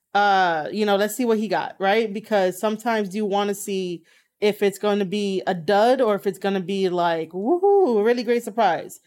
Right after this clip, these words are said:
Um, other than that, uh, this one, this, uh, episode was really good, <laughs> and it's probably just because of Jay White.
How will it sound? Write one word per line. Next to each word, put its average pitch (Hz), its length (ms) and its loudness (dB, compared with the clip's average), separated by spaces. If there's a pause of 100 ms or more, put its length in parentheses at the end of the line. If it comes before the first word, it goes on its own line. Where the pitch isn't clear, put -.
(400)
Um, 180 520 0 (1160)
other 262 220 2
than 254 240 -2
that, 262 420 2 (360)
uh, 185 500 2 (1400)
this 226 420 -4
one, 311 560 2 (1300)
this, 247 720 -2
uh, 196 600 2 (160)
episode 220 360 0
was 202 180 0
really 208 180 0
good, 202 480 -2 (260)
<laughs> - 240 -20
and 196 240 -2
it's 226 200 -2
probably 226 420 0
just 208 560 -4
because 196 440 0
of 185 400 -2 (580)
Jay 208 240 2
White. 196 400 0